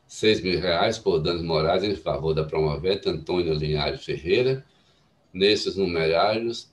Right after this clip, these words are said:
incida correção monetária a partir do arbitramento, a cita a súmula e juros de mora, ao mês a contar da citação, extinguindo o processo com resolução de mérito, até o do artigo dois sessenta e nove,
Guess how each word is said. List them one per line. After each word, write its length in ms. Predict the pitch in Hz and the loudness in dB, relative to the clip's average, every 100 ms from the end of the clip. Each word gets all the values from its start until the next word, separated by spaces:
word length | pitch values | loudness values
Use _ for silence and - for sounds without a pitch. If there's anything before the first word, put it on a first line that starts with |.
| _ | _
incida 400 | 98 - - 98 | -12 -10 0 0
correção 460 | - 90 92 - 82 | 0 -4 -4 -4 -2
monetária 720 | 87 123 117 120 123 120 117 | 0 0 0 2 2 2 0
a 160 | 95 | -2
partir 680 | - 82 76 - 95 87 78 | -2 -4 -6 -12 -8 -8 -8
do 120 | 78 82 | -8 -4
arbitramento, 800 | 78 87 90 90 110 131 - 95 | -4 -4 -2 -2 0 -2 -4 -12
a 60 | |
cita 320 | - 95 - | -6 -6 -2
a 40 | 117 | -2
súmula 560 | - 127 139 143 151 - _ | -2 0 0 0 -6 -10 _
e 120 | 107 | -6
juros 260 | 85 98 107 | 0 0 2
de 100 | 127 | 0
mora, 440 | 117 123 131 - - _ _ _ _ _ _ | 2 4 2 0 -8 _ _ _ _ _ _
ao 200 | 92 101 | -2 0
mês 340 | 92 92 101 | 0 0 0
a 80 | 104 | 0
contar 460 | 101 98 - 85 85 | 0 -2 0 2 2
da 120 | 95 | 0
citação, 720 | - 95 - 80 - 98 85 - _ _ _ - | -4 -6 -6 -8 -2 -2 -2 -12 _ _ _ -12
extinguindo 520 | 92 - 113 98 110 | -6 -4 -2 0 -2
o 60 | 110 | 0
processo 600 | 92 78 - 101 98 - | -2 -2 0 -2 -2 -4
com 80 | 92 | 0
resolução 720 | 98 90 90 80 76 78 82 | 0 2 0 0 -2 -2 0
de 140 | 104 | 0
mérito, 420 | 98 101 117 117 - _ _ _ _ | 2 4 2 -2 -16 _ _ _ _
até 260 | - - 98 | -10 2 4
o 120 | 98 | 6
do 100 | 98 | 4
artigo 380 | 85 - 101 85 | 0 -4 -8 -2
dois 180 | 95 85 | -2 -2
sessenta 260 | 82 85 | -2 -2
e 60 | 78 | 0
nove, 540 | 82 98 98 104 101 | 2 2 0 -4 -10